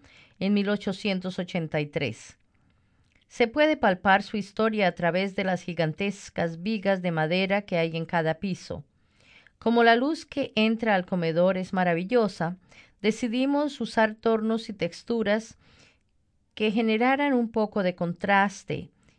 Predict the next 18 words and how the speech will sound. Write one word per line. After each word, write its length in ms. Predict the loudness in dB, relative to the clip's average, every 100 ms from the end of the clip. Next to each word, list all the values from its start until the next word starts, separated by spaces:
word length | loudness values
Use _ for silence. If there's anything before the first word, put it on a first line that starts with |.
| _
y 120 | -8
que 160 | -2 0
combinaran 720 | 0 -2 0 2 4 2 0
la, 220 | 2 0
a 160 | 0 0
la 140 | 2
perfección 800 | 0 -4 -8 -8 -2 0 0 -2 -8 _ -20 _
con 180 | 0 4
algunos 540 | 4 4 2 2 0
de 100 | 0
las 220 | 0 0 0
coloridas 580 | 0 2 0 0 -2
piezas 500 | -4 -2 -2 0 -4
de 120 | -2 -2
nuestra 380 | -4 -4 -6
colección 500 | -4 -6 -6 -4 -4
de 120 | 0 2
arte. 440 | 0 -2 -14 -18